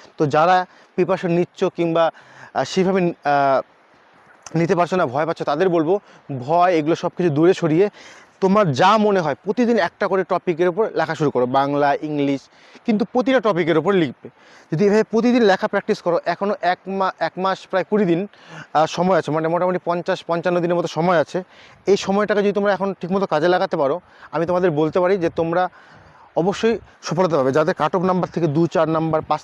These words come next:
নাম্বার বেশি আছে, তারাও হতাশ হবে না। আমার পরিচিত অনেকে চাকরি পেয়েছে, তাদের কাট অফ নাম্বার থেকে পাঁচ ন-, আহ, পাঁচ বা ছয় নাম্বার বেশি ছিল পার্ট ওয়ানে, কিন্তু তারাও কিন্তু এই চাকরিটা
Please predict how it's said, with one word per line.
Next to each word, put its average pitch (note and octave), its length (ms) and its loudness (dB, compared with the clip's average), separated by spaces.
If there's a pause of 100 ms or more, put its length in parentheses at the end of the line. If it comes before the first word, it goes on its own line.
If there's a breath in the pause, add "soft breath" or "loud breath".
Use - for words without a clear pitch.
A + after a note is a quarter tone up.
নাম্বার D#3+ 200 -2
বেশি D#3 220 -2
আছে, D3+ 200 -4 (240 soft breath)
তারাও F#3 180 2
হতাশ D#3+ 320 -2
হবে B2 140 -2
না। G#2+ 120 -10 (280 loud breath)
আমার E3+ 200 -2
পরিচিত F#3 300 -2
অনেকে F#3+ 240 0
চাকরি F3 260 -4
পেয়েছে, D3+ 200 -4
তাদের D3 160 0
কাট C3+ 200 -4
অফ D3+ 60 -8
নাম্বার D#3+ 280 -2 (280 loud breath)
থেকে D#3+ 200 -2 (100)
পাঁচ D#3+ 240 -2
ন-, F#3 60 -4
আহ, D3+ 260 -4
পাঁচ D#3 200 0
বা D#3+ 100 0
ছয় D#3 220 -8
নাম্বার D#3 200 0
বেশি C#3 180 -4
ছিল D3 180 -4 (340 loud breath)
পার্ট D3+ 200 2
ওয়ানে, D#3 300 -2
কিন্তু E3 140 -4
তারাও D#3+ 280 0
কিন্তু F3+ 300 -4 (500 loud breath)
এই E3 100 2
চাকরিটা F3+ 420 -2